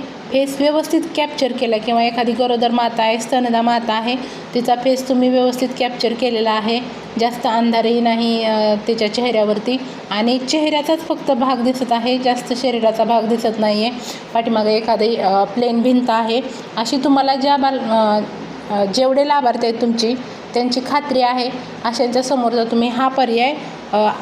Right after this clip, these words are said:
याच्यावरती जाण्याची तुम्हाला आवश्यकता नाही आहे, कारण की, अ, हा पर्याय याच्यासाठी उपलब्ध करून देण्यात आला आहे. जरी का तुम्ही एखाद्या, अं, बालकाची केवायसीची प्रक्रिया पूर्ण झालेली असेल आणि तुम्ही त्याचा फेस जरी व्हेरीफाय केलेला असेल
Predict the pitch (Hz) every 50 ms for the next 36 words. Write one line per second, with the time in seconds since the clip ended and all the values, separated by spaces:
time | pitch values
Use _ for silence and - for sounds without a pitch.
0 | - - - 214 233 247 277 262 254 254 247 262 285 285 294 285 269 247 240 233
1 | 262 - 285 262 254 233 233 240 247 254 254 262 254 262 - 233 233 233 226 226
2 | 220 220 262 262 262 254 254 254 254 269 294 285 285 - - - - - 220 226
3 | 233 233 233 262 269 277 277 294 285 285 285 285 285 285 285 - 294 285 285 294
4 | 285 285 277 269 262 262 269 269 277 277 269 262 262 277 269 262 254 254 254 262
5 | 262 254 247 254 254 262 269 302 302 - - - - - - 214 269 277 294 302
6 | 285 - 302 294 294 294 285 277 277 285 285 294 254 254 262 269 277 262 269 262
7 | - 202 208 214 214 214 240 247 247 247 247 226 226 233 254 254 269 262 277 262
8 | 254 240 240 254 247 247 254 233 - 277 277 - 233 240 226 226 226 254 254 247
9 | 240 233 233 254 254 233 214 220 220 220 226 226 - 214 208 208 208 220 220 220
10 | 240 240 254 277 285 - - - - - - - 240 226 247 233 233 - 277 285
11 | 277 277 277 262 269 269 294 277 320 320 311 285 294 285 262 233 262 285 277 262
12 | 254 240 233 254 254 - - 262 269